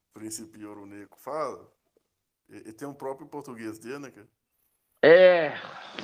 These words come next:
Speaker 2: é. Hoje é meu aniversário. Estou de parabéns. Ai, minha voida. É assim, né?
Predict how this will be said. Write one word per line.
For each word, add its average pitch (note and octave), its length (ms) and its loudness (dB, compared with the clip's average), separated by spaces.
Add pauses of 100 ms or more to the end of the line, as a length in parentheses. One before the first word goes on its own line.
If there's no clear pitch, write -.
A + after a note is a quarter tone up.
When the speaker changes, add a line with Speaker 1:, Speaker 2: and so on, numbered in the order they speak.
(100)
Speaker 2:
é. A#2 380 -4 (360)
Hoje F#3+ 240 6
é F#3+ 60 8
meu G#3 260 10
aniversário. D#3 1160 4 (880)
Estou E3 300 6
de D3+ 140 2
parabéns. C3+ 1400 4
Ai, F3+ 220 4
minha B3+ 200 4
voida. D#3+ 800 8 (140)
É B2+ 180 4
assim, A#2 480 -2 (720)
né? C#3+ 500 0